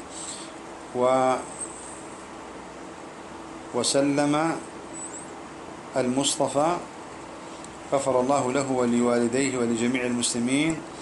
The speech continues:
يوم الأحد ليلة رجب سنة ألف ومائتين وتسعة وسبعين. أما هي نساخة. وبجانبه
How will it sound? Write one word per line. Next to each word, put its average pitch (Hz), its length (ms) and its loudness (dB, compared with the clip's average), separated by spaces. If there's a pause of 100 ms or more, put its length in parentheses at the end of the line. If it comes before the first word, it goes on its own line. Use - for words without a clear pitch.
(400)
يوم 127 240 4
الأحد 123 680 0 (600)
ليلة 123 380 2
رجب 131 260 4
سنة 131 340 0
ألف 123 300 -2
ومائتين 120 480 2
وتسعة - 320 -2
وسبعين. 123 640 2
أما 143 140 -2
هي 151 100 2
نساخة. 127 500 2 (1400)
وبجانبه 135 1300 4